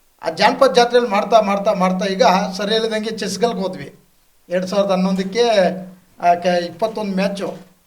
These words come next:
ವರ್ಲ್ಡ್ ಕಪ್ ಇದ್ರಲ್ಲಿ ಮಾಡಿದ್ವಿ. ಆ, ಆನಂತರ ಹಾಗಾಗಿ ಹಾಗೆ ಸಂಪರ್ಕ ಸ-, ಸಾಹೇಬ್ರ ಹತ್ರ ತುಂಬ ಹತ್ರ ಆಯಿತು.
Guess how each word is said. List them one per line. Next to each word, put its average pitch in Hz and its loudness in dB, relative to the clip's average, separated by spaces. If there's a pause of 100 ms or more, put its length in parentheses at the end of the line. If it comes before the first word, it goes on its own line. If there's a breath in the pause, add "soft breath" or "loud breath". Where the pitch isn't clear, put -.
(220)
ವರ್ಲ್ಡ್ 190 -2
ಕಪ್ - -6
ಇದ್ರಲ್ಲಿ 180 -4
ಮಾಡಿದ್ವಿ. 139 -6 (800)
ಆ, 190 6
ಆನಂತರ 269 4
ಹಾಗಾಗಿ 240 6
ಹಾಗೆ 240 4
ಸಂಪರ್ಕ 220 0
ಸ-, - 2
ಸಾಹೇಬ್ರ 220 2
ಹತ್ರ 226 2
ತುಂಬ 208 2
ಹತ್ರ - 6
ಆಯಿತು. 185 -2